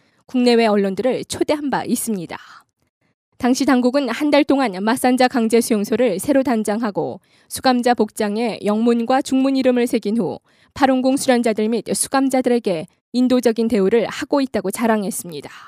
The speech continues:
기자들은 일반적으로 중국 감옥이나 수용소에서는 영문 이름이 필요 없다는 점을 알고 있기에 당국에 의해 조작된 환경이라는 점을 쉽게 눈치챌 수 있었습니다.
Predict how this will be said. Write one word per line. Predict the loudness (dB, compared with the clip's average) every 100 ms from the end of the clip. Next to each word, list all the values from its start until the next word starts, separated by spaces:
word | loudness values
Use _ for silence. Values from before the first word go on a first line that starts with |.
| -20 _ _ _ _ _ _ _
기자들은 | 2 4 4 2 2
일반적으로 | 4 6 6 4 4 2
중국 | 2 2 2 2
감옥이나 | 4 4 4 2 2
수용소에서는 | 4 4 4 2 2 2 -2 -4 -8 -2
영문 | 2 4 4 4
이름이 | 2 0 -2
필요 | -2 2 2
없다는 | 2 0 0 2
점을 | 0 2
알고 | 0 0 -2
있기에 | -2 -6 -6 -8 -16 _ _
당국에 | -2 0 0 0
의해 | 2 2 0
조작된 | 0 0 2 0 -2
환경이라는 | -2 -4 0 0 0 -2 -2 -4
점을 | -4 -6 -6
쉽게 | -8 -6 -4 -2
눈치챌 | 0 0 0 -2 -4
수 | -4
있었습니다. | -2 -2 -4 -10 -12 -14